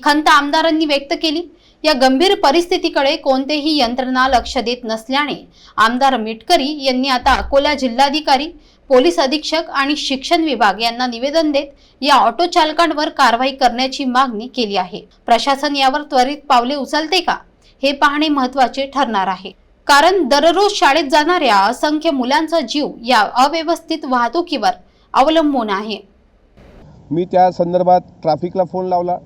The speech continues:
Speaker 2: ट्रॅफिकचा कोणी अधिकारी तिथे उपस्थित नव्हता. मी त्या संदर्भात प्राथमिक शिक्षण अधिकाऱ्यांना फोन लावला, ते म्हणतात हे स्कूल माध्यमिककडे येते. मी माध्यमिक शिक्षण अधिकाऱ्यांना लावला, ते म्हणतात हे प्राथमिककडे येते.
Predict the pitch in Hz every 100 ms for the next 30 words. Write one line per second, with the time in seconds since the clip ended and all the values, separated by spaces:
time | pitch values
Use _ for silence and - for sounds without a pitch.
0 | - 147 151 160 185 165 175 180 165 180
1 | 175 165 180 175 175 185 175 175 175 175
2 | - - - 156 180 175 175 175 180 170
3 | 170 151 190 185 185 - 185 180 185 180
4 | 180 180 185 180 180 180 190 - - 175
5 | 180 180 180 165 175 - 180 151 143 175
6 | 185 - 185 185 170 180 - - 143 131
7 | 143 175 190 - 131 196 180 185 185 180
8 | 185 180 175 175 185 - - 170 180 180
9 | 170 175 147 165 190 185 190 185 180 180